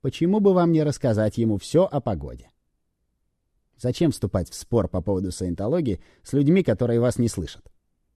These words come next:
Это не апатия. Это, наверное, самый хитрый способ выйти из положения. Это будет приводить людей в ярость. Это будет приводить их в ярость. Но это и заставит их увидеть реальность.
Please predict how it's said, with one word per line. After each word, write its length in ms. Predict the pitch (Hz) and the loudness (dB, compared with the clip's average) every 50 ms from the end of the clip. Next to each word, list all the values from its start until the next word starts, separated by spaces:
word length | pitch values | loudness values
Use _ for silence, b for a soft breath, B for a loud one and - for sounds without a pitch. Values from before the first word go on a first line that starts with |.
| _ _ _ _ b b b b b b b | _ _ _ _ b b b b b b b
Это 200 | 165 180 190 185 | 2 4 6 6
не 120 | 190 190 | 6 6
апатия. 680 | 180 170 - - 185 170 131 104 - - 76 57 - _ _ _ _ _ - | 6 4 4 4 2 2 2 0 -2 -6 -14 -14 -14 _ _ _ _ _ -8
Это, 180 | 98 107 131 | -4 -2 0
наверное, 460 | 127 123 127 135 135 135 131 127 120 113 | 2 4 4 4 4 4 2 0 0 -4
самый 840 | - - - - - 196 220 226 226 220 214 214 208 208 190 - _ _ _ | -4 -8 -6 2 2 4 4 4 2 2 2 2 2 0 -2 -2 _ _ _
хитрый 640 | - - - - 185 196 185 - - 175 180 175 165 | -20 -16 -4 2 4 4 4 4 4 4 4 4 4
способ 580 | - - - - 160 160 131 - 127 98 - - | 0 -4 -4 0 0 2 2 0 -2 -4 -4 -4
выйти 360 | 78 104 98 - - - 92 | -2 -2 -2 -2 -4 -8 -8
из 100 | 85 - | -6 -6
положения. 680 | - 92 87 87 87 82 90 76 - - - _ _ _ _ _ _ _ _ _ _ _ _ _ _ _ _ _ _ _ _ _ _ _ _ _ - | -8 -6 -6 -6 -6 -8 -10 -12 -14 -16 -20 _ _ _ _ _ _ _ _ _ _ _ _ _ _ _ _ _ _ _ _ _ _ _ _ _ -8
Это 180 | 95 101 117 120 | -6 -2 0 2
будет 240 | 123 123 123 113 | 4 4 4 2
приводить 460 | - 113 113 110 117 123 139 165 147 117 | 2 0 0 2 2 4 2 2 2 2
людей 320 | 107 104 104 120 127 113 | 0 0 2 2 2 0
в 80 | 78 - | 0 -2
ярость. 640 | 76 78 107 123 110 87 - - - - _ _ _ _ _ _ _ _ _ _ _ _ _ _ _ _ _ _ _ - | -6 -2 -2 -2 -2 -4 -8 -16 -18 -20 _ _ _ _ _ _ _ _ _ _ _ _ _ _ _ _ _ _ _ -12
Это 160 | - 90 98 | -8 -4 0
будет 240 | 95 110 110 110 95 | 0 2 2 2 2
приводить 420 | - 107 104 101 92 87 113 123 | 0 0 2 2 2 2 0 0
их 140 | 151 139 - | 0 -2 -2
в 40 | 104 | -4
ярость. 580 | 85 80 82 104 117 85 67 - - - _ _ _ _ _ _ _ _ _ _ _ _ _ _ _ _ _ - | -4 -2 -2 -2 -4 -4 -6 -12 -18 -20 _ _ _ _ _ _ _ _ _ _ _ _ _ _ _ _ _ -4
Но 120 | 80 95 | 0 2
это 200 | 120 147 - 139 | 2 2 2 2
и 100 | - 110 | 0 0
заставит 680 | 95 98 90 85 - - - 98 117 139 156 127 - | -2 -2 -2 -4 -6 -4 -2 0 2 2 2 2 0
их 140 | 104 - - | -4 -6 -6
увидеть 440 | - 85 78 87 95 95 101 92 98 | -8 -8 -4 -2 0 0 0 0 -2
реальность. 580 | 92 92 87 76 71 65 - - - _ _ | -6 -6 -6 -8 -10 -14 -16 -20 -20 _ _